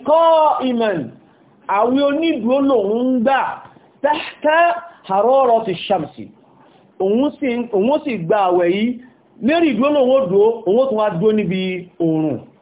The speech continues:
Ànábì wá pé, "Muruhu." Ẹ sọ fún pé, "Fali yajlis," ẹni kó lọ jòkó. In tó fẹ́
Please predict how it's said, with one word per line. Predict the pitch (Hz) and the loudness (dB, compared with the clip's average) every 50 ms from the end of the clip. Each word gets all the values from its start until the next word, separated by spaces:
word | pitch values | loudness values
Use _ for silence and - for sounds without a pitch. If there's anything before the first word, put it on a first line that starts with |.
| _ _ _ _ _ _ _ _ _ _ _ _ - | _ _ _ _ _ _ _ _ _ _ _ _ -6
Ànábì | 160 202 240 214 | -2 -2 0 0
wá | 214 190 185 | 0 0 2
pé, | 202 | 0
"Muruhu." | 190 175 185 185 208 247 262 220 156 143 117 - - - _ _ _ _ _ _ _ _ - | 0 0 0 0 2 2 0 0 -2 -4 -8 -10 -14 -20 _ _ _ _ _ _ _ _ -6
Ẹ | 190 202 | -6 -4
sọ | - 214 196 196 | -2 -2 -2 -2
fún | 214 208 - | -2 0 2
pé, | 220 214 220 220 220 | 2 2 2 2 2
"Fali | 233 240 269 262 240 247 | 0 0 0 0 2 2
yajlis," | 285 277 185 214 208 190 - - - - | 2 0 0 -2 -4 -4 -6 -8 -8 -6
ẹni | - 185 208 208 | -4 -4 -2 -2
kó | 208 208 | -2 0
lọ | 185 175 | 0 0
jòkó. | 170 139 143 - - 165 170 170 - - _ _ - - - _ _ _ _ _ _ _ _ _ _ _ _ _ - | 0 -2 -4 -4 -4 -4 -4 -6 -10 -20 _ _ -20 -20 -20 _ _ _ _ _ _ _ _ _ _ _ _ _ -6
In | 175 196 190 | -6 -4 0
tó | 240 240 | 0 0
fẹ́ | 233 233 | 0 0